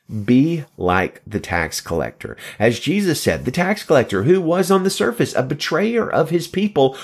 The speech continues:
was immediately forgiven by God and declared righteous by God because he humbled himself. He agreed with God about his sin. He called himself a sinner. "God, I am a sinner." And he asked God for mercy. And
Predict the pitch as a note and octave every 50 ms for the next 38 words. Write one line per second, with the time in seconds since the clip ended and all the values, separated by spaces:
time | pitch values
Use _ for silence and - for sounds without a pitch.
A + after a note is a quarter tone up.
0 | - - - A#2 C#3 D#3 D3 D#3 D3+ D#3+ F3 F3+ F3+ D3 G#2+ - - E2+ F2 -
1 | - F#2 D#2 E2 D#2+ D2 E2+ E2 D#2 E2 D#2 E2 D2 - F2 E2 F2 F#2+ G#2+ -
2 | - G#2 G2+ F#2+ - - - - G2+ F#2 F2 E2 G#2 A#2 D#3 E3+ - G#2 E2+ -
3 | - - C#2+ D2 - D2 E2 G#2 - - - - - _ - A#2+ A#2+ C3+ A2+ -
4 | A#2 G2+ F#2+ A2 A#2 B2 A#2+ G#2 F2 - C2+ B1+ C2 - - - A1+ A#1+ - -
5 | - A2+ A#2 - - A2+ A2+ G#2+ G#2 G2+ A2 C3+ D#3 F3 F#3 F#3 F3+ D#3+ C#3 D3
6 | D#3 D#3 - - F#2+ E2+ E2+ E2 F2 - C2 D2+ E2+ F2 D#2 F2 F#2 G2+ G2+ -
7 | - A#2+ F2+ E2 D#2+ - - G#2 G#2 G#2 G#2+ A2+ A2 A2 - G#2 F#2+ A2+ A#2 G2+
8 | - - E2+ - - - - G2+ G#2 F#2+ - - - F2 F#2+ G2+ G#2 E2+ B1 C#2+
9 | E2+ F#2 F#2 F#2 - - - G2+ F2 A#1+ G1+ - - - - - - - - A#2
10 | B2 A#2 A2 A2 C3 C3+ - - G#2 E2+ F2+ F2+ - - G2+ G#2 A#2+ C3 C#3 -
11 | - E2+ D2 -